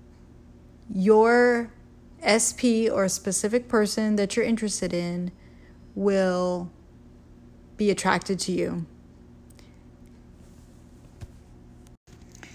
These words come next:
So I want to tell you about how I manifested Sean showing up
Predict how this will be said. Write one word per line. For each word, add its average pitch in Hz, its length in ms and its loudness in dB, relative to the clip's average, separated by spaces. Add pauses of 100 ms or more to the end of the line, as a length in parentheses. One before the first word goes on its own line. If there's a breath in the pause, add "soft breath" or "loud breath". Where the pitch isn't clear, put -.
(340 loud breath)
So - 260 -4
I 240 140 8
want 320 180 6
to 262 160 4
tell 220 220 8
you 240 400 6 (100)
about 190 840 4
how 226 480 4
I 240 260 2
manifested 190 1300 0 (680)
Sean 208 840 -2 (180)
showing 214 640 2
up - 340 -4